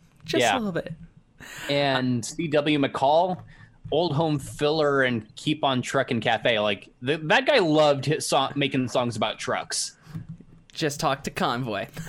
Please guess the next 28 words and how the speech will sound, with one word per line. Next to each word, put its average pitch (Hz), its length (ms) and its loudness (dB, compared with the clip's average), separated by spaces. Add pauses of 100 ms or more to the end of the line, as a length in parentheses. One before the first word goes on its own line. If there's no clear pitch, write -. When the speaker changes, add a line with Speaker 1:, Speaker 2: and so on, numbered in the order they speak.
Speaker 1:
<laughs> 214 920 2 (720)
Uh, 160 320 4
Roberta 185 420 4
Flack, 165 420 4
Feel 170 220 2
Like 160 160 2
Making 165 360 0
Love, 165 280 2
still 165 280 2
the 165 100 0
number 160 260 2
one? 165 460 0 (720)
Speaker 2:
You 202 100 6
know 277 80 8
what? 311 180 6
I'm 254 160 4
gonna 349 160 4
say 302 200 4
yes, 233 540 2 (100)
and 208 400 0
even 226 240 4
more 175 260 4
so 143 280 4
nowadays, 117 540 2
'cause, 131 180 0
like, 143 280 0 (180)
disco, 214 480 4
eh, 165 200 2